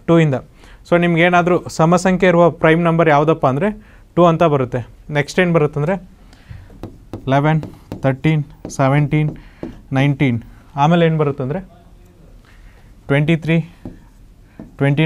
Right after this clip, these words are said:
ನೈನ್ ಬರುತ್ತೆ. ಆಮೇಲೆ ಏನಾಗುತ್ತಂದರೆ ತರ್ಟಿ ಒನ್, ತರ್ಟಿ ಸೆವೆನ್ ಆಗುತ್ತೆ. ಆಮೇಲೆ ಏನಾಗುತ್ತಂದರೆ ಫೋರ್ಟಿ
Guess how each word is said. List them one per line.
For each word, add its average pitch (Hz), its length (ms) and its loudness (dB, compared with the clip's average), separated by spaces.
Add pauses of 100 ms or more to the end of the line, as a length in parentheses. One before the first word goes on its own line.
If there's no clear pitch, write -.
ನೈನ್ 147 180 0
ಬರುತ್ತೆ. 120 240 -2 (140)
ಆಮೇಲೆ 160 260 4
ಏನಾಗುತ್ತಂದರೆ 143 480 -2 (720)
ತರ್ಟಿ 135 280 0 (120)
ಒನ್, 156 100 2 (720)
ತರ್ಟಿ 147 300 -2
ಸೆವೆನ್ 139 280 0
ಆಗುತ್ತೆ. 110 240 -6 (560)
ಆಮೇಲೆ 160 280 2
ಏನಾಗುತ್ತಂದರೆ 143 460 0 (200)
ಫೋರ್ಟಿ 143 320 -2